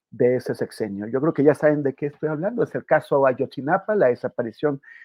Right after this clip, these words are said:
de los cuarenta y tres, eh, los asesinatos de seis personas aquella noche,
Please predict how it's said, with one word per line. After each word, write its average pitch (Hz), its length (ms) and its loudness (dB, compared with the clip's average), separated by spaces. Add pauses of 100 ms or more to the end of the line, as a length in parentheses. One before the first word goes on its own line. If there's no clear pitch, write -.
(140)
de 131 140 2
los 127 180 0
cuarenta 135 280 -4
y 135 40 -10
tres, - 720 -4
eh, 120 200 0
los 113 220 -4
asesinatos 127 640 -4
de 117 120 -2
seis 143 260 -4
personas 120 440 0
aquella 135 260 0
noche, 180 380 -4